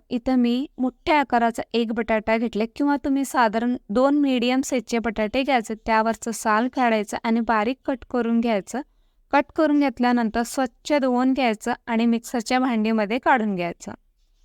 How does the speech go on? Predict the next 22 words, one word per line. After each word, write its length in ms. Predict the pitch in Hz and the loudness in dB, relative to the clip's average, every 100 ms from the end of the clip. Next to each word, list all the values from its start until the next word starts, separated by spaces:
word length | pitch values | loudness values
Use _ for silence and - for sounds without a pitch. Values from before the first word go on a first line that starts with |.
| _ _ _ _ | _ _ _ _
आता 240 | - 233 294 | 0 2 2
यामध्ये 600 | 302 277 302 311 240 233 | 2 4 4 2 2 0
आहे 120 | 214 | 0
ना, 140 | 220 320 _ _ _ _ _ _ _ _ _ _ _ _ - 208 | 0 -4 _ _ _ _ _ _ _ _ _ _ _ _ -6 0
दोन 280 | 254 269 240 | 2 2 2
ते 120 | 294 | 0
चार 320 | - 262 247 254 | 2 2 2 2
लसणाच्या 540 | 254 - 247 240 277 | -2 -2 -6 -2 0
पाकळ्या 500 | - 247 - 208 208 | 2 0 0 -2 0
घालायचं 560 | 247 233 196 180 214 262 - | 2 0 0 -4 -6 -8 -6
आणि 200 | 220 208 | -4 -2
दोन 280 | 208 220 233 226 | 0 0 0 0
ते 80 | 240 | -2
तीन 280 | - 262 392 _ _ _ _ - | -2 -4 -4 _ _ _ _ -4
हिरवी 220 | 254 240 | 0 2
मिरची 340 | 226 214 - 254 | 2 0 -2 0
घालायचं 520 | 294 220 196 - - - | 2 2 0 -4 -10 -2
आणि 180 | 226 233 | -2 0
जाडसर 640 | 240 240 254 - - 302 - _ _ | 0 0 -2 -4 -2 -2 -4 _ _
मिक्सरमधनं 600 | 254 240 - 233 226 214 320 | -6 -4 -2 0 2 0 0
फिरून 340 | 311 226 208 | 0 0 0
घ्यायचं. 320 | 175 160 - | -2 -4 -8